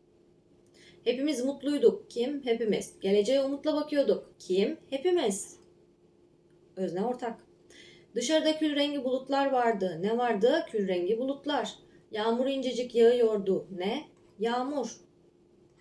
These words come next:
Bakkal servise çıkmıştı. Kim? Bakkal. Yerine eşi bakıyordu. Kim bakıyordu? Eşi. Tamam.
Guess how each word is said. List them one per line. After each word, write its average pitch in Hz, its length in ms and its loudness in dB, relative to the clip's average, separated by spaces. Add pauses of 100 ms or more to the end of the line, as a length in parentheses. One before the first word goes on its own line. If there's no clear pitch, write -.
(720)
Bakkal 302 340 2
servise 294 460 2
çıkmıştı. 254 560 -6
Kim? 226 400 -2 (120)
Bakkal. 262 460 -4 (200)
Yerine 226 380 2
eşi 240 220 -4
bakıyordu. 269 540 0 (180)
Kim 214 240 -2
bakıyordu? 214 500 0 (400)
Eşi. 214 420 -4 (1400)
Tamam. 240 380 -2